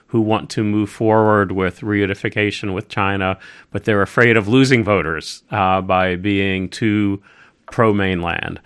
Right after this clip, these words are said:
So I think that they are not going to be as bold as, uh, they, they might be outside of this political vacuum. Uh, but I, I think there, I, I, to me,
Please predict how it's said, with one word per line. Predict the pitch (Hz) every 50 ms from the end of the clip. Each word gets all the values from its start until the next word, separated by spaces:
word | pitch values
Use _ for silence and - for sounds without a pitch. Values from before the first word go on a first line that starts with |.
| - - - - _ -
So | - - 107 101 101
I | 98 98
think | - - 113 107 101 -
that | - 110 95 _
they | - 113 110 107 110 110 110 107 107 104 - - - - -
are | 101 92 92 92 95 92 90 _ -
not | - 101 98 95 - -
going | 113 101 98 90
to | 90 87
be | 92 95 90 90 90 90 87 90 90 _ _ _ _ _ _ _ _ _ _ -
as | 101 95 90 87
bold | 104 113 101 98 101 104 101 98 95 90 -
as, | - 87 87 87 85 80 80 85 82 - - - - - - _ _ _
uh, | - 95 85 85 87 87 87
they, | 95 104 101 98 90 87 87 87 95 - 113 110
they | - 95 95
might | 95 95 95 98 - -
be | - 98 90 90 90 90 95 - -
outside | - 87 87 - - 104 85 82 85
of | 80
this | 92 90 -
political | _ - 101 92 90 87 - - 92 87 87
vacuum. | 90 85 76 - - - 85 78 80 82 - - - - - - - - _ _
Uh, | - 110 98 101 98 95 95 95 92 92 - _ _ _ - _ _ _ _
but | - 127 113 - - _ _ _ _ -
I, | 110 110 110 113
I | 110
think | - 147 131 123
there, | 131 117 117 - -
I, | - 120 117 110 -
I, | 131 117 113 113 110 104 104 -
to | - - -
me, | 113 117 127 143 143 139 131 127 123 117 117